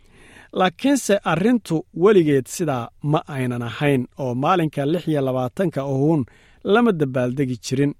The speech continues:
Dabaaldegyada maalinka Australia dhowr mar ayay isbeddeshay. Waxaana la dabaaldegay maalinkaasi maalmo kala duwan iyo bilo kala duwan oo gobollo kala duwanna oo Australia lagu dabaaldegay.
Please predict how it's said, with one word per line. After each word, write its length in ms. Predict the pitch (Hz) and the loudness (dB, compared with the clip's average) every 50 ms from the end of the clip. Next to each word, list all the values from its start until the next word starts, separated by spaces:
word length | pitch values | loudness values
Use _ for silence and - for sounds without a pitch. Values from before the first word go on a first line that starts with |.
| - | -8
Dabaaldegyada 800 | 165 147 170 165 170 170 170 170 170 170 170 196 226 214 202 175 | -6 -6 -4 -2 0 0 0 0 -2 -2 0 0 0 0 0 0
maalinka 540 | 165 160 165 190 190 180 175 156 143 - 143 | 0 0 0 2 2 2 0 -2 -2 -4 -6
Australia 840 | 131 - - - - 190 196 202 185 156 139 139 143 151 156 160 - - - - _ - | -6 -6 -8 -6 -2 0 2 2 2 2 2 2 2 0 0 -2 -4 -10 -16 -16 _ -2
dhowr 260 | 220 185 185 165 156 147 | 0 2 2 2 2 0
mar 160 | 160 160 - - | -2 -2 -2 -4
ayay 320 | - 156 139 143 147 147 147 - | -6 -4 -2 0 0 -2 -4 -6
isbeddeshay. 720 | - - - 139 131 123 120 123 117 - - 160 156 151 - _ _ _ _ _ - - - - - - - - - | -10 -10 -8 -6 -6 -6 -4 -4 -4 -2 0 0 0 0 -2 _ _ _ _ _ -20 -20 -20 -20 -20 -20 -16 -8 -4
Waxaana 600 | 175 160 151 - - 202 208 214 196 175 160 151 | -2 -2 -2 -2 -2 -2 0 2 2 4 4 4
la 140 | 151 147 143 | 4 4 2
dabaaldegay 760 | 139 135 139 131 127 135 131 127 127 127 139 139 165 185 180 | 2 0 -2 0 0 0 0 0 0 0 -2 0 2 2 2
maalinkaasi 840 | 165 156 165 180 175 160 147 - - 143 131 127 120 - - 156 165 - | 2 2 2 2 2 0 0 -2 -2 -4 -4 -4 -4 -4 -2 -2 -2 -2
maalmo 500 | - 147 135 131 131 131 135 135 151 160 156 - | -2 -4 -2 -2 0 0 0 0 -2 -2 -4 -6
kala 200 | - - 127 123 123 | -6 -6 -4 -4 -4
duwan 400 | 123 123 131 123 147 151 160 170 _ | -4 -4 -4 -2 -2 -2 -2 -4 _
iyo 200 | - 170 143 139 131 | -4 -2 -2 -2 -2
bilo 260 | 127 131 151 175 175 170 | -4 -4 -2 -2 -2 -4
kala 200 | - - 135 123 | -4 -4 -4 -4
duwan 360 | 120 120 127 131 135 151 151 156 - - | -4 -4 -4 -2 0 0 -2 -2 -2 -2
oo 100 | 180 151 | -2 -2
gobollo 400 | 143 139 147 143 156 170 196 220 | 0 0 -2 0 0 0 0 0
kala 240 | - - 165 151 147 | -2 -2 -2 -2 -2
duwanna 400 | 139 135 143 156 160 147 135 120 107 - - _ _ _ _ - | -2 0 0 0 2 2 0 -2 -4 -8 -14 _ _ _ _ -2
oo 80 | 202 185 | -2 0
Australia 720 | 190 170 - - - 202 190 160 143 135 143 143 131 123 | 0 -2 -4 -4 -2 0 0 0 2 0 0 -2 -2 -2
lagu 220 | 127 135 139 147 143 | -4 -4 -4 -4 -4
dabaaldegay. 680 | 127 123 117 120 117 117 113 117 123 123 139 143 147 | -4 -6 -6 -6 -6 -8 -6 -6 -4 -2 0 0 -2